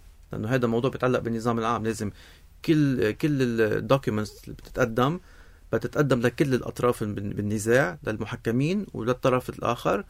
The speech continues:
حتى الطرف الآخر يقدر يناقش هذه المستندات، يناقش هذه اللوائح ويبدي رأيه فيها. يعني هذا طبعًا هذا مبدأ عام ما فينا نتنازل عنه. بس بموضوع التبليغات وطريقة التبليغات وسرعتها والمهل،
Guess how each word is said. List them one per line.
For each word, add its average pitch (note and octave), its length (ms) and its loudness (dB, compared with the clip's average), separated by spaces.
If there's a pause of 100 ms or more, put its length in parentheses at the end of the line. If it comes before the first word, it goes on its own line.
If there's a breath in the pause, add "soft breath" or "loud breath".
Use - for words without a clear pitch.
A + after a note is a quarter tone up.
(180 soft breath)
حتى C#3 180 -2
الطرف D3+ 320 2
الآخر D3+ 280 0
يقدر C#3+ 320 2
يناقش C#3 720 0 (340)
هذه B2 200 4
المستندات، A#2+ 800 0 (240 soft breath)
يناقش B2+ 400 4
هذه A#2 80 2
اللوائح A#2+ 460 2
ويبدي E3 320 2
رأيه D3 200 4
فيها. A#2+ 300 -2 (500 soft breath)
يعني - 140 -6
هذا C#3 440 4 (260 soft breath)
طبعًا B2 400 2
هذا A#2+ 200 2
مبدأ B2 380 0
عام C3 240 2
ما B2+ 60 2
فينا G#2 280 -6
نتنازل G2 320 -8
عنه. - 140 -12 (460 loud breath)
بس A2+ 180 -2
بموضوع C3 480 6
التبليغات A#2 680 2
وطريقة A#2+ 360 0
التبليغات A2+ 600 2
وسرعتها G#2+ 640 0 (320 soft breath)
والمهل، A#2 520 4